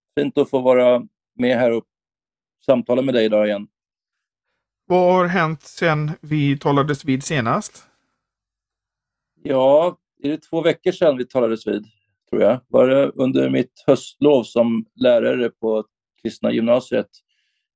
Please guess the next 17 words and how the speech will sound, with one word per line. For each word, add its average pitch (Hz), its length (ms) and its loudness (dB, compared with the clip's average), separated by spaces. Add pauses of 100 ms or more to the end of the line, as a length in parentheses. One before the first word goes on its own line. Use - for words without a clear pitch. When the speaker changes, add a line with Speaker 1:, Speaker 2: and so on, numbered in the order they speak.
Speaker 1:
i 98 40 -4
Solna, 113 560 2 (280)
Johan 117 220 2
Moinger, 120 380 -2
tror 110 180 -2
jag. 113 120 0 (600)
Eh, 110 220 0 (320)
då 135 380 2
har 135 180 -2
jag, 131 280 -2 (400)
eh, 120 220 -12
vikarierat 139 920 2 (360)
två 127 160 -6
veckor 117 600 -6
på 117 160 -2
min, 117 380 -4 (200)
eh, 110 280 -2